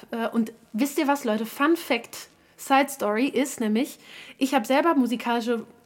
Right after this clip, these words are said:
Erziehung, äh, gemacht und war da mit meinem Bruder, der ist nur, nur ein bisschen Jahre, ein paar Jahre jünger als ich. Und da meinte die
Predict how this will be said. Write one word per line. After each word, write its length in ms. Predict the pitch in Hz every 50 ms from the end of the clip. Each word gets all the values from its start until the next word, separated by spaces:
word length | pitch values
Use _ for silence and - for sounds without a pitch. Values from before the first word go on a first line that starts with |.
| _ _
Erziehung, 800 | - 196 190 202 190 - - - 220 233 240 254 269 294 311 294 -
äh, 300 | 240 240 247 254 262 254
gemacht 540 | 254 254 247 262 330 - - - - - - _ _ _ - - - - - - - _
und 340 | _ 226 240 240 240 220 -
war 120 | 233 233 247
da 80 | 254
mit 180 | 247 247 240 214
meinem 220 | 220 214 214 214
Bruder, 300 | 196 202 254 269 320 311 277
der 100 | 269 -
ist 120 | 220 -
nur, 200 | 226 220 220 214 -
nur 340 | 214 220 208 208 214 220 220
ein 60 | 214
bisschen 260 | 226 220 - - 226
Jahre, 440 | 220 214 208 208 202 208 208 208 214
ein 180 | 208 202 - 220
paar 140 | - 233 226
Jahre 200 | 220 214 202 202
jünger 220 | 214 240 277 277
als 140 | 269 269 -
ich. 180 | - 262 - - _ _ _ _ _ - - _ - - - - - - - _ _ _ _
Und 240 | 240 240 220 226
da 180 | 254 254 311 359 415 415
meinte 400 | 339 311 359 415 415 - - 285
die 320 | 202 214 214 214 240 339